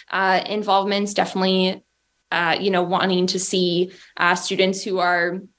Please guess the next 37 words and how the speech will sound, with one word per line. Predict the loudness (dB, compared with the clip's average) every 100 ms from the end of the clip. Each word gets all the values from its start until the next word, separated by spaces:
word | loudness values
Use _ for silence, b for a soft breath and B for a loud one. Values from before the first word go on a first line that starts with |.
| _ _ _ _ _ -2
you |
know, | -2
taking | 2 0 2
the | 0
time | 0 -2
to | 0
participate | -2 -2 -2 0 2
in | 2
activities | 0 -2 0 2 2
that | 2
are, | 2 2 0
are | -2
not | -2 -2
just | -4 0
self-serving, | 0 0 -2 -2 -2 0 -4 B B
um, | -2 0 2 0 -4
but | -4
are, | -2 0 0 0 -2 -6 -12
you | -2 0
know, | 0
'cause | 0
that's | -2 -2
a |
big | -4 -4
part | -2 0
of | 0
the |
student | 0 0 0
experience | -2 0 0 2 0 -2 0
and | 2 2 0
is | 0 0
really | 0 2
incorporated | 0 0 -2 2 2 2
into | 0 0
that. | 2 2
And | 0 -2
so, | 0 0 0